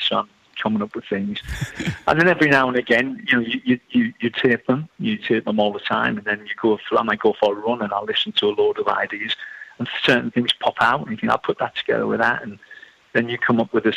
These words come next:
Speaker 1: idea for a song, and then, you know, you, you, so you put all these different ideas down, but there's hundreds and hundreds of them, and you might wanna use one or two,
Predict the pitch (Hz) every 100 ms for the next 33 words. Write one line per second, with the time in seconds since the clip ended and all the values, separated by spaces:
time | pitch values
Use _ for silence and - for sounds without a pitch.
0 | - - 117 110 104 - 104 - - 117
1 | 123 131 110 107 104 _ - 110 - -
2 | - - _ - - - - - - 190
3 | 147 - - - - 139 135 - 123 123
4 | - 143 170 139 - 131 - 190 180 85
5 | 120 110 131 143 - - 214 - - -
6 | - - 370 - 127 - - - 165 175
7 | 143 131 135 156 135 120 123 117 -